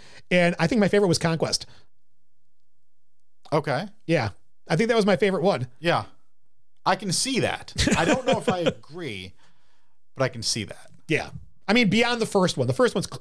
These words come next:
Speaker 1: classic.
Speaker 2: Yes. Um, oh. Oh.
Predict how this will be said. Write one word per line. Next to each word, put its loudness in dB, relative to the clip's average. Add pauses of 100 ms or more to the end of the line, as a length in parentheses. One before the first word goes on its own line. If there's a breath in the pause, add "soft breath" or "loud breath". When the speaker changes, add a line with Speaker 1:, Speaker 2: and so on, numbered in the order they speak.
Speaker 1:
classic. -2
Speaker 2:
Yes. 0 (720 loud breath)
Um, 0 (420)
oh. 0 (1700)
Oh. 2